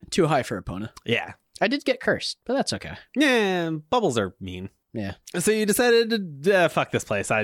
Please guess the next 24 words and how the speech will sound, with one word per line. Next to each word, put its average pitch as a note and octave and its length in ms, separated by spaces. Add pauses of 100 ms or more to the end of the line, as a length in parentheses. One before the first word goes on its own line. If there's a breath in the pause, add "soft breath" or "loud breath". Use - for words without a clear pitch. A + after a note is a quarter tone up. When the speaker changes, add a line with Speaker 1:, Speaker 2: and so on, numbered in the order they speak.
(300)
Speaker 2:
I A2+ 120
don't G#2+ 140
wanna G2+ 140
be G2 100
cursed. G2 320
I G#2 80
don't G2 100
know F#2+ 80
what's F#2+ 100
going F#2+ 140
on F#2+ 120
here. G#2 200
I'm F3+ 120
gonna A#3+ 140
go, A3+ 400
uh, F3 100
have F3 180
a D#3 60
real D3+ 200
water A#2 300
temple G2 300
of E2+ 80
a F2 40
time." F#2 400